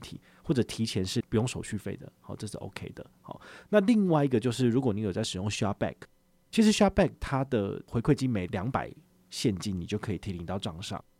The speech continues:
它很多户头都可以就是合作提领，但是唯一只有台新，就是你把钱提领到台新账户是不用收十五块手续费的。所以在这种情况之下呢，我只要 Shopback 有回馈金有满两百元，我要提领出来的时候，我都是优先选择放到台新的户头。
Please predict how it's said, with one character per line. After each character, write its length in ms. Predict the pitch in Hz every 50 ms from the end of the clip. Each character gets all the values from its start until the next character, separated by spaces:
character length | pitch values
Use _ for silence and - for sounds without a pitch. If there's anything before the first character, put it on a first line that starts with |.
| _ _
它 140 | - - 196
很 160 | 196 - -
多 120 | 101 123 131
户 140 | - 151 117
头 120 | - 95
都 100 | 87 120
可 120 | 110 117
以 260 | 92 82 82 80 - - -
就 100 | - 117
是 240 | 104 107 110 104 101 -
合 180 | - - 101 95
作 160 | - 123 113
提 160 | - - 101 87
领， 120 | 87 - -
但 100 | 127 127
是 180 | 120 - 139 120 - - - - - _ -
唯 140 | 127 127
一 140 | 131 151 160 143
只 280 | - - - 110 110
有 240 | 117 117 82 - - _ _ _ _ -
台 240 | - - 104 101 110
新， 340 | - - 117 107 104 107 120 - _ _ _ _ _ _
就 120 | - - 135
是 100 | - 156
你 80 | 135
把 140 | 123 - 85
钱 280 | - - - - 98 87
提 120 | - 113
领 120 | 110 120 101
到 140 | 104 113
台 160 | 110 - 104 90
新 180 | 92 104 101
账 180 | 95 - 110 92
户 120 | - - 107
是 140 | 95 -
不 140 | - - 117
用 120 | 107 107 110
收 200 | - - 104 104
十 160 | - - 101
五 40 | 85
块 160 | - - 104
手 160 | 87 - -
续 200 | - - - 85
费 160 | - 95 85 -
的。 160 | - 85 - _ - - - - - -
所 160 | - - 156
以 140 | 139 110 - - - - _ _ -
在 100 | 190 170
这 40 |
种 140 | 170 160 120
情 140 | 101 107 110
况 120 | 135 135
之 120 | 117 120 113
下 180 | - - 107
呢， 240 | 101 101 104 101 101 -
我 140 | - - 113
只 220 | - - - 92 95
要 220 | 120 123 120 104 - - -
Shopback 400 | - - 127 - - 127 117 92 90
有 180 | 82 80 76 - - - -
回 160 | - - 110
馈 140 | 101 - 123
金 160 | 101 110 110
有 80 | 101 98
满 200 | 110 104 82 80
两 120 | - 85 90
百 140 | 98 85 82
元， 100 | 82 78
我 100 | 76 82
要 80 | 87 113
提 160 | - - 107
领 100 | 85 82
出 120 | 87 - 104
来 60 | -
的 60 | 78
时 60 | 85
候， 60 | 98
我 100 | 92 73
都 100 | 82 90
是 160 | 95 98 110 107
优 160 | 104 104 107
先 220 | 107 - 113 110
选 180 | 104 - - -
择 160 | - - -
放 160 | - 110 107
到 120 | 104 90 -
台 160 | - - -
新 160 | 113 101 85
的 80 | - 104
户 180 | - - -
头。 180 | - - -